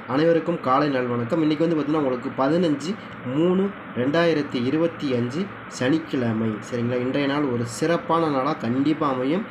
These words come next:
ட்ரை பண்ணி பாருங்க. அது வந்து மேசம் முதல் மீனம் வரைக்கும் பன்னிரெண்டு ராசிக்கும் கோச்சார பலன்கள், கோச்சாரத்துல இன்றைய நாள் உங்களுக்கு எப்படி இருக்கும்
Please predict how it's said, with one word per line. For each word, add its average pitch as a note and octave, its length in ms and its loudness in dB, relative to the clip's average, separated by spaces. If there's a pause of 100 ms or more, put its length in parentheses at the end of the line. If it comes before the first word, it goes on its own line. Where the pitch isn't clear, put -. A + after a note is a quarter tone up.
(220)
ட்ரை B2+ 180 0
பண்ணி C3 200 0
பாருங்க. C3 300 0
அது C#3 100 2
வந்து E3 240 2
மேசம் F3+ 420 2
முதல் E3 260 2 (380)
மீனம் F#3 380 4
வரைக்கும் D#3 340 2
பன்னிரெண்டு D#3 420 2
ராசிக்கும் C3 500 -2
கோச்சார F3+ 440 2
பலன்கள், C3 440 0
கோச்சாரத்துல D#3+ 640 0
இன்றைய C#3 280 2
நாள் C#3 180 2
உங்களுக்கு B2+ 320 0
எப்படி A#2+ 200 0
இருக்கும் A#2+ 300 0